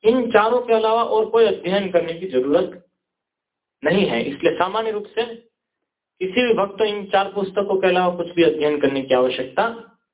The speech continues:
नहीं है। अर्थात ये चार मुख्य पुस्तकें हैं, इसको बार-बार और अच्छी तरह से पठन करना चाहिए, अध्ययन करना चाहिए इसका।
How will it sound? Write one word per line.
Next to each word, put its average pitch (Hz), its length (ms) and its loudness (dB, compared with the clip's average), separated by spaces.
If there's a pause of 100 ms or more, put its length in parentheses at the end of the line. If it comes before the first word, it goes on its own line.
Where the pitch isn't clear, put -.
(600)
नहीं 185 320 -2
है। 101 360 -14
अर्थात 196 360 0
ये 196 140 -4
चार 214 240 -2
मुख्य 170 340 -12
पुस्तकें 123 500 -16
हैं, 156 280 -16 (640)
इसको 190 380 2
बार-बार 233 560 0
और 196 220 -6
अच्छी 175 300 -10
तरह 151 200 -8
से 165 100 -12
पठन 131 400 -12
करना 104 300 -12
चाहिए, - 240 -16
अध्ययन 113 400 -2
करना 92 260 -6
चाहिए - 280 -16
इसका। - 320 -20